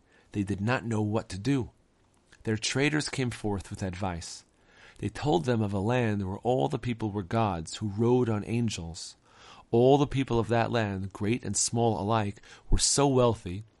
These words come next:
that according to the standards of the land of wealth, they would all be gods. Even the lowliest among the people in that land was so wealthy that in the land of wealth he would be a god. The people of that land used angels for transportation.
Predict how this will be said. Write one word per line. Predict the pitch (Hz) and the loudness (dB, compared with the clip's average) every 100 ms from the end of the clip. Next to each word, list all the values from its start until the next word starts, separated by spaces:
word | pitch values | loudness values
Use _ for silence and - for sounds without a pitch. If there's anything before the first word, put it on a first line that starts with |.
| _ _ - | _ _ -6
that | 110 | -4
according | 107 - 123 131 | -2 0 2 2
to | 131 | -2
the | 127 | -4
standards | - 117 110 107 98 | -2 0 0 -2 -4
of | 98 | -4
the | 98 | -4
land | 98 107 104 | -2 0 0
of | 92 | 0
wealth, | 131 113 104 - - | 2 2 0 -12 -4
they | 110 | -2
would | 113 | 0
all | - 143 131 | 0 0 2
be | 117 | 2
gods. | 131 127 90 80 - - - - - - | 2 0 -2 -8 -14 -16 -20 -20 -20 2
Even | 156 156 | 4 6
the | 143 | 6
lowliest | 127 131 147 131 110 - | 6 6 6 6 2 0
among | 110 110 113 | 0 2 0
the | 104 | 0
people | 117 110 104 | -4 -2 -2
in | 98 | -2
that | 98 131 | 0 0
land | 107 95 92 | 0 -4 -4
was | 95 | -6
so | - 139 | 0 2
wealthy | 131 104 95 95 110 113 - - - - | 2 0 -2 -6 -6 -8 -20 -20 -16 -4
that | 98 | -2
in | 92 | 0
the | 92 | 2
land | 117 120 | 2 2
of | 104 110 | 2 4
wealth | 123 98 | 2 2
he | - | -2
would | 98 85 | -2 0
be | 95 | -4
a | - | -2
god. | 113 107 76 - _ _ _ _ _ _ _ _ - | 0 0 -2 -10 _ _ _ _ _ _ _ _ -12
The | 101 | -4
people | 151 170 156 | -2 0 0
of | 127 | 2
that | 110 113 107 | 2 2 2
land | 127 110 101 | 2 2 0
used | 101 110 92 - - | 2 0 0 -14 -4
angels | 143 143 104 92 | 0 2 0 -2
for | - | -4
transportation. | 90 98 92 - 92 90 85 - 80 | -4 -2 -4 -4 -8 -4 -4 -6 -10